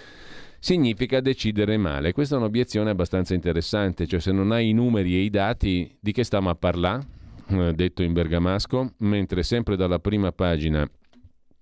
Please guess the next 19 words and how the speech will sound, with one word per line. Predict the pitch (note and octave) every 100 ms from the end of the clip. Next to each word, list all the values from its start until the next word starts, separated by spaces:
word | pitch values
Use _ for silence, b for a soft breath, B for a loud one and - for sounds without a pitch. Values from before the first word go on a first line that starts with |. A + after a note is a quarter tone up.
| _ _ -
del | F2 E2
quotidiano | - E2 E2 E2 E2 D#2 - B B B B B B -
Il | G2+ G2 F#2 _
Foglio, | _ - F#2 D#2+ D#2 G#2+
la | B2 G2+
storia | A2+ A2+ G2+
di | F#2+
un | F#2+
sindaco | - F2 E2 E2+ - F2
assolto | - F2+ C#2+ C2+ - G2+ G#2
a | E2+
Trani, | G2 E2+ C#2+ D#2 G2+ - - G#3+
condannato | - A2+ G#2+ G2 F#2 F2+
il | E2
pubblico | F2+ F2 E2+ D#2+
ministero, | D#2 D#2+ D#2 D#2+ C#2+ E2 G2
ma | G#2+
sono | G#2 A2
passati | G#2+ A2+ B2+ C3+ C#3